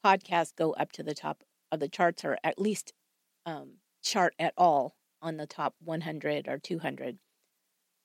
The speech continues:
And some people say, "Oh, you know, that doesn't really matter because it doesn't mean that that's many people are listening to your show. It could mean that you just got a lot of new subscribers this week or, um, you know, for a certain reason, and it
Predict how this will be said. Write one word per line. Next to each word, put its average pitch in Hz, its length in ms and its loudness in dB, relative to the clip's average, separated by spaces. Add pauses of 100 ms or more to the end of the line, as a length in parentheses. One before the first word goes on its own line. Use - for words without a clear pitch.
(560)
And 233 140 8
some 269 80 -4
people 269 160 2
say, 262 160 6
"Oh, 277 200 8
you 240 140 4
know, 196 140 4
that 175 140 4
doesn't 196 260 0
really 180 180 0
matter 240 380 4
because 214 260 -2
it 165 60 -12
doesn't 190 300 2
mean 185 220 0
that 160 220 -2
that's - 280 -4
many 160 180 -6
people 156 340 -6
are 143 80 0
listening 147 380 -6
to - 140 -10
your 151 100 -2
show. 240 480 6
It 196 100 2
could 175 220 -2
mean 170 240 -2
that 156 160 -6
you 165 120 -4
just 151 180 -10
got 147 160 0
a - 20 2
lot 151 220 2
of 143 60 -6
new 147 120 -14
subscribers 226 800 2
this - 260 -14
week 196 380 0
or, 151 200 0 (640)
um, 151 320 -2 (200)
you 190 100 -2
know, 151 280 -4
for 156 160 -2
a 147 60 0
certain 156 340 -4
reason, 202 600 0 (100)
and 165 480 -8
it 156 140 -4